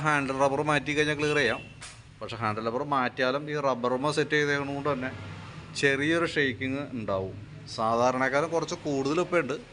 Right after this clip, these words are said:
അത് മാറിക്കോളും. പിന്നെ ഫ്രണ്ട് മൺകാട് ഫുള്ള് പൊട്ടിയിരിക്കണേ. ഈ സൈഡൊക്കെ നോക്കിക്കോ, ഇതൊക്കെ മൊത്തം പൊട്ടിയിരിക്കണേ. ഫ്രണ്ട് ഭാഗത്തുനിന്ന് ഇവിടുന്ന് കടന്നു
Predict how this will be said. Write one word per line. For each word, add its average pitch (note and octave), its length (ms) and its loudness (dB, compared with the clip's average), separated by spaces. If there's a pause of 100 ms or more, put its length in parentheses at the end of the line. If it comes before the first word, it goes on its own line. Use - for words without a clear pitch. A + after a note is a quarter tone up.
(120)
അത് C#3+ 160 -6
മാറിക്കോളും. F#2+ 360 -4 (1040)
പിന്നെ D#3+ 260 2
ഫ്രണ്ട് D#3+ 440 2
മൺകാട് D#3+ 520 6
ഫുള്ള് D3+ 320 2
പൊട്ടിയിരിക്കണേ. A#2 540 2
ഈ - 100 -6
സൈഡൊക്കെ C3 320 0
നോക്കിക്കോ, A#2+ 400 -2
ഇതൊക്കെ A#2+ 240 -4
മൊത്തം A#2 300 -6
പൊട്ടിയിരിക്കണേ. A2 540 -2 (840)
ഫ്രണ്ട് A2 260 0
ഭാഗത്തുനിന്ന് A2 440 2
ഇവിടുന്ന് A2 280 2
കടന്നു A2 240 4